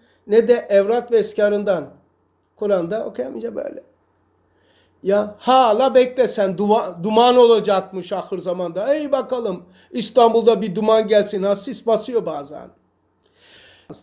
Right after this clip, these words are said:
Ya Rabbi, bunları da bize söylettiren, bu, bu kafama, ya bu Risale olmasa bu kafa ne anlar ya?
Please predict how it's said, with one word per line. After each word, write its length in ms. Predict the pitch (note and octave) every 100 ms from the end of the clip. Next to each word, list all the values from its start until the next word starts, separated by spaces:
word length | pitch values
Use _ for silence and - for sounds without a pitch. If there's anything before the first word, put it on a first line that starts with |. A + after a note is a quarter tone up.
| D3+ D3+
Ya 280 | D3+ D3
Rabbi, 500 | C3+ - - G#2+ B2 _ _ _ _ _
bunları 480 | F#3+ G3+ F#3+ F#3 F#3+
da 260 | E3 C#3 A#2 _ _ _ _
bize 240 | A3+ A3+ F#3
söylettiren, 920 | - D3+ D3 C#3 - C#3+ C3+ B2+ A#2+ _ _ _ _ -
bu, 160 | D4
bu 120 | G3+ G3+
kafama, 460 | G3 G3 F3+ D#3+ D#3+ _ _ D4
ya 120 | D4+
bu 120 | C#4+
Risale 360 | C4+ - G#3+ F#3+
olmasa 640 | F3 E3 D#3+ D#3 B2+ - _ _ D#4+
bu 120 | -
kafa 300 | B3 - D#3
ne 160 | C3+
anlar 460 | E3 A3+ A3+ F3+ D3+
ya? 220 | C3 B2